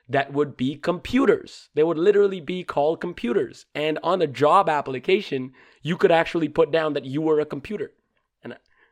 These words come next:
I really like that. And that's a little funny. Anyway,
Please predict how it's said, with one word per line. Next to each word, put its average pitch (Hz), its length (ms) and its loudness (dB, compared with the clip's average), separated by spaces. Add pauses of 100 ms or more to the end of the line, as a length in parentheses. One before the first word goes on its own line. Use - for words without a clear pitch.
I 120 60 -2
really 139 240 2
like 135 180 -4
that. 123 220 -6 (680)
And 139 80 -2
that's 139 160 -2
a 131 40 -6
little 123 180 -4
funny. - 240 -6
Anyway, 151 320 -2